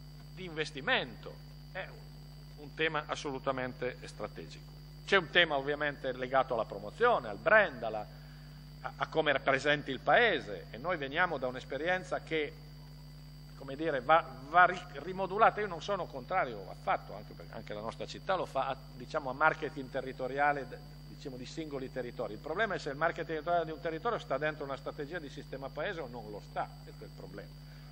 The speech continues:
Noi sappiamo che l'Italia ha come se, un tallone d'Achille in tutti i settori, non solo in questo, esattamente in un basso tasso sistemico.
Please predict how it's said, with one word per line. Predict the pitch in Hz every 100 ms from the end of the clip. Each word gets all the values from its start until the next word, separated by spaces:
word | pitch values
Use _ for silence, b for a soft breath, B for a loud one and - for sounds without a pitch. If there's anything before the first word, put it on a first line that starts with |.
| -
Noi | 175
sappiamo | - 139 170 170 180
che | - 147 143 B B B
l'Italia | - 175 143 156 165 139
ha | 151 156
come | 135 123
se, | 117 135
un | 135 135
tallone | 143 147 156
d'Achille | 135 131 175 165
in | 127
tutti | - 190 143
i |
settori, | - 113 - 151 110
non | 110
solo | - 135
in | 110 -
questo, | 151 - 120
esattamente | 110 117 123 147 147
in | 127
un | 113
basso | 117 143 -
tasso | 113 123 113
sistemico. | 104 107 - 180 92 - -